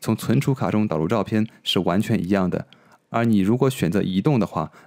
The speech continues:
Lightroom 将把照片拷贝到新的地方，并且删除原来位置上的那些照片。在右侧面板中没有目标位置选项，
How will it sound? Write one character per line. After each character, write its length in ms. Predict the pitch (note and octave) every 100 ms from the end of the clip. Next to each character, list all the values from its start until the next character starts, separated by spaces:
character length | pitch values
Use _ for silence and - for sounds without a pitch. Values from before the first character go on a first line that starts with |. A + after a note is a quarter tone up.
| -
Lightroom 420 | G2 B2 - G2+
将 180 | F#2+ A2
把 140 | D#2+
照 260 | - B2+ F2+
片 320 | - A2+ A2+ - _
拷 160 | - F2+
贝 100 | G#2+
到 160 | G2 F2
新 280 | - E3
的 80 | E3
地 100 | G2+
方， 240 | F2 F2 F2 _
并 200 | - C#3+
且 260 | G#2+ - D2+ - _
删 340 | - D3 D#3 E3
除 320 | - F2+ F#2+ _ -
原 280 | F#2 F2 C#3
来 160 | G#2
位 160 | F#2+ G2+
置 80 | -
上 100 | E2+
的 80 | E2+
那 20 |
些 80 | F#2+
照 140 | F2
片。 240 | D#2+ - - _ _ _ _ _ _ _ _ _ _ _ _ _ _
在 120 | -
右 180 | F#3 A3
侧 100 | D#3
面 160 | D3 C3+
板 160 | E2+
中 240 | F2+ A2 A2+ _ _
没 300 | G2 F#2+ D3
有 340 | C3+ D#2 - - _ _ _
目 180 | C3 A2+
标 200 | A2 A2+
位 200 | D#3 G#2
置 160 | -
选 240 | - F2+ D#2
项， 300 | - E2+